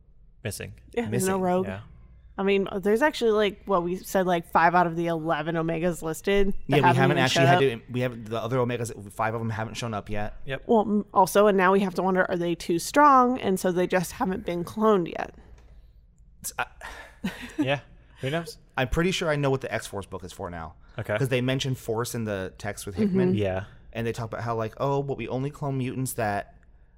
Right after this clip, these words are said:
Speaker 3: are confirmed dead. If they're not confirmed dead, we won't clone them. I think the X-Force book, I think the outside mission of the X-Force book will be to confirm mutants dead. I think the real mu-, mission will be there are going to be mutants who do not fucking like this. And I think the purpose of that team will be to make the mutants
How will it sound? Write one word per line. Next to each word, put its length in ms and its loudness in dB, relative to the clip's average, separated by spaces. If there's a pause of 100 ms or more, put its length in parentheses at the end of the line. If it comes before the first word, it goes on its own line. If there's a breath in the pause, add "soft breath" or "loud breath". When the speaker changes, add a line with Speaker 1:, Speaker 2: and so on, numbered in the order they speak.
(140)
Speaker 3:
are 260 0
confirmed 540 -2
dead. 260 -2
If 80 -12
they're 80 -6
not 140 -4
confirmed 280 -6
dead, 100 -4
we 60 -6
won't 240 -8
clone 240 -6
them. 160 -6
I 120 -8
think 240 -8
the 120 -10
X-Force 360 -8
book, 240 -4 (280 loud breath)
I 80 -4
think 220 -6
the 180 -10
outside 340 -2
mission 200 -6
of 40 -8
the 40 -4
X-Force 340 -4
book 180 -4
will 60 -6
be 140 -6
to 100 -12
confirm 540 -4
mutants 340 -8
dead. 320 -8 (440 soft breath)
I 100 -4
think 200 -6
the 100 -6
real 260 -2
mu-, 180 -2 (140)
mission 320 -4
will 100 -6
be 380 -6
there 200 -2
are 60 0
going 180 -4
to 60 -10
be 60 -4
mutants 320 -6
who 80 -8
do 140 -10
not 340 -8
fucking 300 -4
like 220 -4
this. 320 -6 (360 soft breath)
And 100 -4
I 20 -4
think 140 -8
the 60 -14
purpose 280 -8
of 60 -8
that 100 -6
team 160 -8
will 80 -6
be 120 -10
to 320 -6
make 360 -6
the 60 -10
mutants 520 -12